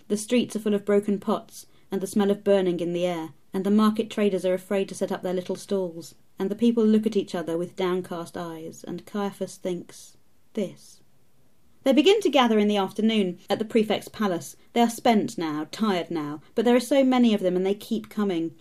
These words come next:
All the people of Jerusalem are here, shouting out that the temple money is holy, that the prefect must not use it for this watercourse,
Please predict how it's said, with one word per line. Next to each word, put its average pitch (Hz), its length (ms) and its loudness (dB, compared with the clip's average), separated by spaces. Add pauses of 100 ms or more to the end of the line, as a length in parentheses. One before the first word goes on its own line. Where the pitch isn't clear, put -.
(120)
All 277 240 6
the 262 80 2
people 247 300 0
of 233 120 2
Jerusalem 226 500 0
are 175 40 2
here, 160 360 -4 (260)
shouting 247 500 2
out 214 200 0
that 202 80 -6
the - 80 -2
temple 240 340 0
money 214 300 2
is - 260 -4
holy, 196 400 2 (220)
that 214 100 -2
the 214 60 0
prefect 294 480 2
must 262 320 6
not 302 180 4
use 269 180 2
it - 140 0
for 220 60 0
this 202 180 2
watercourse, 185 840 2